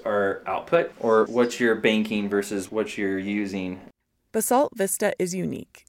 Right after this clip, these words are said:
Speaker 2: It's a partnership between Roaring Fork Valley School District, Pitkin County, and Habitat for Humanity.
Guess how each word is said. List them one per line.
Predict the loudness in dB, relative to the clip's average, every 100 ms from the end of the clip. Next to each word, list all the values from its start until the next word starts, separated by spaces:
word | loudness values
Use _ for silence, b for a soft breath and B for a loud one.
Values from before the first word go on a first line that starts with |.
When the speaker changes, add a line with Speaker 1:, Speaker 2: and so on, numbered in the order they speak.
| _
Speaker 2:
It's | -6 -4
a |
partnership | -6 -6 -4 -4 -2 -4 -4
between | -8 -4 -4
Roaring | -4 -4 -4
Fork | -6 -8 -6 -4
Valley | -4 -4
School | -6 -6 -4
District, | -4 -6 -6 -8 -10 _ -10
Pitkin | -8 -4 -6
County, | -4 -6 -4 -6 -8
and | -10 -8
Habitat | -10 -10 -10 -10
for | -10
Humanity. | -8 -8 -10 -14 -18 -20